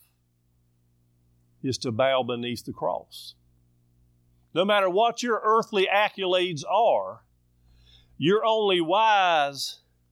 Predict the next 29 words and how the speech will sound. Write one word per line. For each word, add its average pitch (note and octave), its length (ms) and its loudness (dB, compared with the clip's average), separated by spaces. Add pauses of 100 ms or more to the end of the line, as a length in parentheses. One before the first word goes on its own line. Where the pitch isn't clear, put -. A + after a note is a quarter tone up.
(400)
in D3 140 -2
the C#3 100 -2
sight F#3 360 2
of C3+ 140 -6
God F3 380 2
if C3+ 160 -6
you F3+ 100 -4
put F#3 360 -2
him F3 220 2
in C#3 80 0
the B2+ 100 -4
correct D3+ 480 -2
place E3+ 420 -2
where C#3+ 140 -2
he D#3 400 -2
is A2 400 -6 (280)
as B2 240 -2
Lord C3+ 300 -2
of A2+ 140 -4
your A#2+ 160 -6
life. C3+ 340 -4 (2250)
Many A3+ 260 2
people F#3 380 0
try F#3+ 480 2
to F3 400 -4 (840)
belittle F#3 540 0
God. B2 380 0
They D3+ 160 0
try F3 360 2